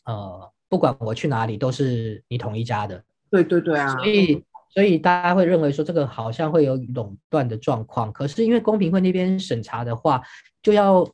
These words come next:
Speaker 1: 看他怎么样去认定各个行业的业态。
Speaker 2: 哦。
Speaker 1: 比如说，呃，
Speaker 2: 对。
Speaker 1: 量贩是一个业态，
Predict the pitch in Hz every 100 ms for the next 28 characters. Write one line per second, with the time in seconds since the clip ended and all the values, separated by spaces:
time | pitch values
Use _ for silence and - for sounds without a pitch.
0 | _ - - - 160 139 160 156 - 110
1 | 123 160 147 - 160 147 160 123 143 127
2 | 131 120 110 110 117 120 120 117 - 226
3 | - 220 127 - - - - 151 139 135
4 | 139 - 190 - 120 110 107 104 - -
5 | _ _ _ _ _ _ _ _ _ -
6 | 185 156 156 143 147 139 123 127 113 -
7 | 120 104